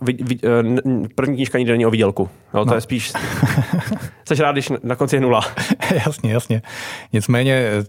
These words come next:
Speaker 2: ty si myslíš, že opravdu ta kniha pomůže tomu vzdělání? Že někdo si vezme tu knihu, bude ji číst a že se podle té knihy něco naučí? Dneska tak lidi ještě fungujou?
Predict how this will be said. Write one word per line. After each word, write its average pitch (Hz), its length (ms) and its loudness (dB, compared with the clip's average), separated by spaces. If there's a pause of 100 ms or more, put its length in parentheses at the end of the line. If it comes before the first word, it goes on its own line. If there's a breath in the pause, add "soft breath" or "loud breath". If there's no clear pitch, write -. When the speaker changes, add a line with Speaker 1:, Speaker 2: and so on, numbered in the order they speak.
(160)
Speaker 2:
ty 113 240 4
si 147 220 0
myslíš, 127 400 0
že 127 100 4
opravdu 117 380 2
ta 120 120 0
kniha 123 300 2
pomůže 113 380 2
tomu 120 200 2
vzdělání? 120 520 2
Že 131 120 0
někdo 110 240 2
si 113 140 0
vezme 107 260 2
tu 107 100 -2
knihu, 110 320 0
bude 113 180 2
ji 113 80 0
číst 107 400 -2
a 107 40 0
že 104 120 0
se 117 120 0
podle 107 280 2
té 110 140 0
knihy 110 240 0
něco 107 220 0
naučí? 127 400 0
Dneska 117 260 0
tak 110 180 0
lidi 107 140 0
ještě 107 220 0
fungujou? 143 480 2